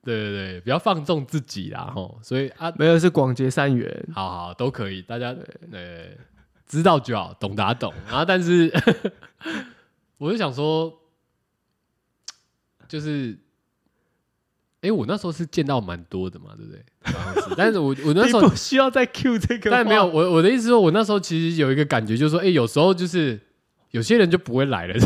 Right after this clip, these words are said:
Speaker 1: 道吗？然后就，欸，干，然后又不太好问，因为可能不会讲什么。
Speaker 2: 因为我也不会去讲什么。
Speaker 1: 就不会特别讲什么，因为我对你会觉得，干，这种事情好像这，欸，因为我觉得我跟我朋友有些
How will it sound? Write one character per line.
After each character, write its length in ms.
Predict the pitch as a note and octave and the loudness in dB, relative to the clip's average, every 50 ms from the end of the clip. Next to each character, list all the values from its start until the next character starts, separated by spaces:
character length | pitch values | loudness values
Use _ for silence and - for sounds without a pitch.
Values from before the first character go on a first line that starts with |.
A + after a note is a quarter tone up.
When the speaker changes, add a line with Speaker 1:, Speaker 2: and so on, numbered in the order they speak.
| - | 6
Speaker 1:
道 180 | - A3+ A#3 G3+ | 6 6 6 4
吗？ 320 | - - F#3 F#3 F#3 G3 G#3+ | 4 4 4 4 4 4 4
然 60 | F#3 | 4
后 120 | D#3+ F#3 | 4 6
就， 80 | F3+ F3 | 6 6
欸， 720 | F#3 C#3+ F3 D3+ D3+ D#3 D#3+ E3 E3+ E3+ F3 F3 F3 F3 | 6 6 6 8 8 10 10 10 10 10 10 10 8 8
干， 200 | E3 G3+ F3+ D#3 | 6 4 2 2
然 80 | C#3+ D3 | 2 2
后 80 | E3+ | 4
又 80 | F#3 F#3+ | 4 4
不 140 | F3 D3+ D3+ | 4 4 2
太 100 | D#3+ E3 | 2 4
好 120 | D3+ B2 | 4 4
问， 320 | A2+ A#2+ C3 C3+ B2 G#2+ G2+ - - _ _ _ _ _ - | 6 6 6 6 4 2 -2 -12 -18 _ _ _ _ _ 2
因 100 | F#3+ G3 | 4 4
为 140 | G3+ F#3+ F#3 - - _ _ _ _ _ _ | 4 4 0 -6 -16 _ _ _ _ _ _
可 100 | - C3+ | -8 -6
能 120 | B2+ C3+ | -6 -2
不 80 | B2 C3+ | 0 0
会 100 | D3 D#3 | 0 2
讲 180 | C#3+ B2 G2+ F#2+ | 0 -2 -4 -4
什 120 | F2 A2 F#2+ | -6 -10 -12
么。 140 | E2+ G2+ A2+ _ _ _ _ _ _ | -12 -12 -20 _ _ _ _ _ _
Speaker 2:
因 100 | - G3 | 0 2
为 60 | B3 | 4
我 180 | B3 G3 D#3+ D3+ | 6 6 6 6
也 60 | C#3 | 6
不 140 | - - C#3 | 6 4 4
会 120 | D3 D#3 | 4 4
去 140 | E3+ E3+ C#3+ - | 2 0 -4 -8
讲 280 | - - - - B2 | -16 -16 -12 -12 -10
什 60 | A#2+ | -6
么。 60 | B2 B2 | -2 0
Speaker 1:
就 100 | G#3 G3 | 2 4
不 80 | F#3 | 6
会 100 | F#3 F#3 | 4 6
特 140 | F3+ G3 F#3+ | 6 4 4
别 120 | E3 C#3+ | 6 4
讲 240 | C3 A2+ A2 G#2 G#2+ | 4 2 0 -4 -4
什 140 | G#2 G2 G2 | -6 -6 -8
么， 180 | F2 E2+ F#2 G2 - _ _ _ _ _ _ _ - | -8 -10 -14 -16 -20 _ _ _ _ _ _ _ -2
因 60 | F#3 | 0
为 60 | A#3 | 2
我 120 | A#3+ F#3+ C#3 | 2 2 2
对 160 | C3 F3+ F3 | 0 0 -2
你 100 | C#3+ A#2 | -2 -4
会 120 | G2+ G#2 | -8 -8
觉 100 | G2 F#2+ | -8 -10
得， 60 | F#2 | -10
干， 200 | F2+ - A2+ G#2+ F#2 F2+ F2 | -6 -4 -4 -4 -6 -8 -10
这 60 | D#2+ | -6
种 120 | - C3 G#2+ | -4 -4 -4
事 140 | F#2 - B2 | -4 -4 -6
情 160 | G2+ - F#2+ E2 | -6 -6 -8 -14
好 160 | D#2 E2 F2+ | -12 -12 -10
像 120 | G2 A2 - G#2+ A2 | -12 -12 -12 -16 -14
这， 140 | B2+ C#3 - _ _ _ _ - - _ _ - | -14 -14 -14 _ _ _ _ -20 -20 _ _ -12
欸， 140 | A#2+ B2 - _ _ _ _ _ _ _ _ _ _ _ _ _ _ _ _ | -10 -10 -12 _ _ _ _ _ _ _ _ _ _ _ _ _ _ _ _
因 100 | - G3 | -2 0
为 20 | G#3+ F3 | 0 0
我 80 | B2 | -2
觉 120 | G2+ - A2 | -4 -6 -8
得 60 | A#2 | -8
我 120 | A2+ G2+ | -6 -6
跟 100 | F#2 C#3 | -4 -2
我 140 | D3 B2 G#2 | -2 -2 -2
朋 320 | F#2 - - - F2 F2 G2+ | -4 -8 -10 -10 -8 -4 -2
友 240 | G#2 F#2+ E2 F2+ G2+ _ - | -2 -2 -2 -4 -12 _ -10
有 140 | - F#2 F#2 | -8 -8 -6
些 380 | - - A#2 A2 A2 G#2+ G#2+ | -6 -4 -4 -4 -4 -4 -6